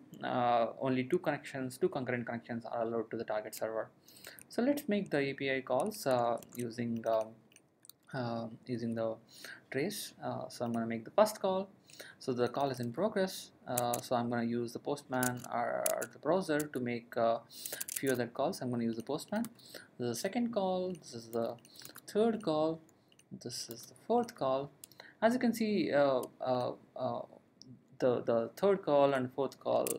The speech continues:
uh, got rejected because, uh, we are allowing only two concurrent,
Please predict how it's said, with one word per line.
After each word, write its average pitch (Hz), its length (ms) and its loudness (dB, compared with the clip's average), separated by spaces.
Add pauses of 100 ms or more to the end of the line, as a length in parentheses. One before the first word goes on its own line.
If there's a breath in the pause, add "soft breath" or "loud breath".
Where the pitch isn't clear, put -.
(100)
uh, - 160 0 (520 loud breath)
got 113 180 2
rejected 175 440 0
because, 120 600 -2
uh, 117 180 2 (100)
we 117 480 0
are 117 320 -2
allowing 113 320 -4
only 113 280 -4
two - 180 0
concurrent, 120 440 -4